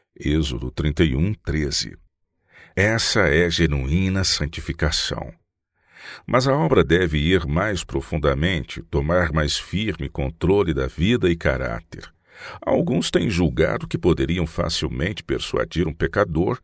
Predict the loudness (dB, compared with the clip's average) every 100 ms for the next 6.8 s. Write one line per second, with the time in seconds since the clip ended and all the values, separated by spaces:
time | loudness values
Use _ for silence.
0 | _ _ _ -6 -2 -2 -2 0 0 0
1 | -4 -4 -2 0 0 -4 -4 -8 -6 -4
2 | -2 -2 -2 -2 -6 -6 -2 -2 -2 -4
3 | -4 0 2 2 0 -4 -6 _ _ -6
4 | 0 2 0 -2 -4 -2 2 4 4 4
5 | 4 4 2 4 4 2 0 -2 2 2
6 | 0 -4 -4 -4 -2 -2 -4 -8